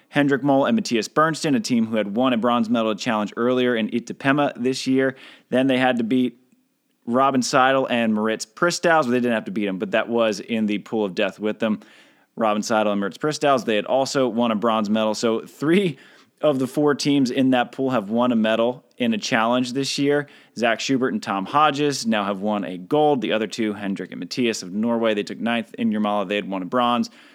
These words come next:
The Austrians have won a bronze. The only team actually in that pool of death who hasn't won a medal this <laughs> year is Triborn and Kame Schock.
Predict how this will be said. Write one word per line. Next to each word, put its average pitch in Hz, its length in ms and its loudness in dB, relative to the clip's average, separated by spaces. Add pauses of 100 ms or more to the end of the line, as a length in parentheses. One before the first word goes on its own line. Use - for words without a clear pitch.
(140)
The - 120 -12
Austrians 127 480 0
have 107 140 0
won 113 120 2
a 110 40 0
bronze. 107 300 0
The 127 100 2
only 185 180 2
team 175 300 0
actually 135 380 0
in 120 120 2
that 127 200 0
pool 139 180 -2
of 113 100 -2
death 123 280 -2
who 113 140 -4
hasn't 127 420 -2
won 135 160 2
a 143 40 2
medal 139 260 2
this - 320 -2
<laughs> - 0 -
year 185 140 2
is - 160 -8 (280)
Triborn 107 480 0
and 95 160 -4
Kame 107 220 -2
Schock. 107 360 0